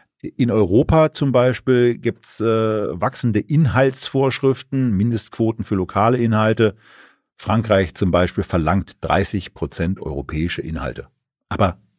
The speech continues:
da ist Netflix durch die internationale Aufstellung inzwischen auch in der Lage, das zu bewerkstelligen und gut aufgestellt. Na, last but not least, ein Punkt, der, von dem ich aber auch glaube,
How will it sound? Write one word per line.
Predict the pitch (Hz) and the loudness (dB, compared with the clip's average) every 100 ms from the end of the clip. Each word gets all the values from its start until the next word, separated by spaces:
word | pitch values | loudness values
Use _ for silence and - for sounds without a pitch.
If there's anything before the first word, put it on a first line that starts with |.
| _ | _
da | 85 80 | 0 0
ist | 98 | 2
Netflix | 101 - 107 - | 0 0 -4 0
durch | 104 | -2
die | - | 0
internationale | 98 95 90 - 90 78 101 | -2 0 -2 0 0 2 2
Aufstellung | 101 - 98 | 0 0 -4
inzwischen | 92 101 92 | -4 -4 -4
auch | - 87 - _ - - _ _ | -2 -2 -6 _ -20 -20 _ _
in | 110 92 | 0 2
der | 82 | 2
Lage, | 80 80 98 110 104 127 _ | 2 2 4 4 0 -2 _
das | 104 90 - | 0 0 -4
zu | 123 | -2
bewerkstelligen | 98 82 90 - - 80 85 101 104 - - - _ | 0 2 2 0 -2 -2 0 0 -4 -8 -20 -20 _
und | 90 90 | -6 -4
gut | 98 - | -4 -2
aufgestellt. | 80 - 78 76 57 - _ _ - | -2 -2 -6 -6 -8 -10 _ _ -4
Na, | 92 73 | -4 -2
last | 85 110 | -2 0
but | 113 104 | 0 0
not | 95 | 0
least, | 98 151 165 - _ _ _ _ | 2 2 0 -8 _ _ _ _
ein | - 107 117 | -4 -2 0
Punkt, | 120 113 110 | 0 0 0
der, | 104 101 101 - _ _ _ | 2 2 0 -4 _ _ _
von | 101 95 | -6 -4
dem | 101 | -4
ich | 120 110 101 | -6 -4 0
aber | 107 101 | 0 0
auch | 107 104 | -2 0
glaube, | 107 98 101 | 2 4 2